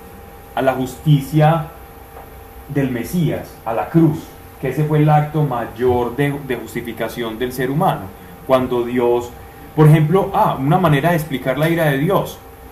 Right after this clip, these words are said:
la crucifixión, es el acto en que nuestro Señor se recubrió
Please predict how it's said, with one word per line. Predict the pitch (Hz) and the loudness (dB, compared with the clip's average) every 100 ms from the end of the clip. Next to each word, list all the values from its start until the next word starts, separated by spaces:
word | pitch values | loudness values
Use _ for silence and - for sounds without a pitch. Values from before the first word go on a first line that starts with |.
| - - | -20 -8
la | 120 | -8
crucifixión, | 127 123 117 110 - 180 160 92 - - - - - - - | -4 -6 -6 -8 -2 0 0 -2 -12 -20 -20 -20 -20 -20 -10
es | 117 | -2
el | 160 180 | 2 4
acto | 156 - 117 | 4 2 -8
en | 113 | -6
que | 123 117 | -6 -4
nuestro | 147 131 135 | -4 -4 -6
Señor | 135 135 139 | -6 -4 -4
se | 185 180 | -2 -2
recubrió | 156 143 135 143 147 104 | -2 -2 -4 2 2 2